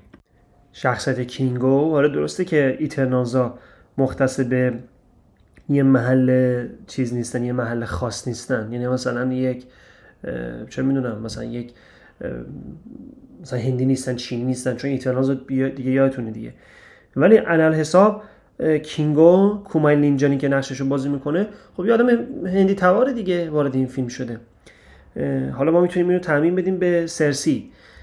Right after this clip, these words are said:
سرسی همون، اه، گماچان یه بازیگریه که درسته که آمریکا به دنیا آمده و متولد، اه، در واقع، اه، متولد انگلستانه ولی بزرگ شده آمریکاه،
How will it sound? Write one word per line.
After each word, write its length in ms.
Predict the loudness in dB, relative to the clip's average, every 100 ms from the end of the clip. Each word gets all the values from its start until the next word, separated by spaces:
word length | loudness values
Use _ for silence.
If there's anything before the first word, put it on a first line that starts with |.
| -16
سرسی 680 | -2 0 2 2 2 0 -2
همون، 440 | 2 2 2 0 -2
اه، 360 | 0 2 0 -2 -12 _ -6 -2
گماچان 840 | 2 4 4 2 0 0 0 -4 -8 -18 _ _
یه 280 | 2 2 2 -2 -6 -6 -6 0
بازیگریه 580 | 2 2 2 2 2 0
که 260 | 0 -2 -2
درسته 300 | -2 -2 -4
که 300 | 0 0 0 -2
آمریکا 360 | 0 2 2 2
به 140 | 4
دنیا 280 | 4 4 2
آمده 300 | 2 0 -2
و 260 | -2 -2 -4 -12 _ _ -6
متولد، 560 | -2 2 2 2 2
اه، 840 | 2 0 -4 -12 _ _ -14 -8 -2
در 260 | 2 2
واقع، 400 | 0 -2 -2 -2 -6 -14 _ _ _ _ _ _ _ _ _ _ -16
اه، 400 | -4 0 0 0 -4 -8 -14 -10
متولد 380 | -6 0 2 4
انگلستانه 480 | 4 2 0 0 2
ولی 120 | 2
بزرگ 240 | 0 0
شده 300 | 0 0 0
آمریکاه، 540 | 0 -2 -2 0 0